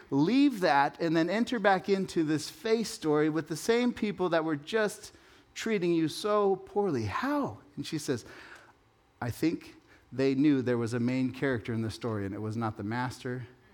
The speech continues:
and it was not the slave. It was God in heaven." It's her way to say, they were just earthly masters. God was writing a story. He was in charge. He was gonna take care of it. We can obey because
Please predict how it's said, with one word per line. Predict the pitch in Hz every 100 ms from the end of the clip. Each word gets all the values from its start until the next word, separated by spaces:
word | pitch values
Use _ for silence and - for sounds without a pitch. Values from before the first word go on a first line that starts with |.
| -
and | 110
it |
was | 98 104
not | 104
the | 104
slave. | - 104 95 87 92 -
It | 117
was | 92 -
God | 127 107 87 90 - _ -
in | 101
heaven." | 104 127 92 98
It's | 110
her | - 113
way | 113
to |
say, | 101 101 - - -
they | 131
were | 143
just | 135 -
earthly | 151 147 104
masters. | 90 78 - - - - 113
God | 123 135 165
was | 139
writing | 151 156 156
a |
story. | 151 151 143 143 - -
He | - 180
was | 190 170
in | 156
charge. | - 131 135 123
He | 170
was | 175 151
gonna | 156 143
take | - 135
care | - 143
of | 95
it. | 101 127
We | 143
can | 143 175
obey | 165 123 147 127
because | 127 131 123 127 -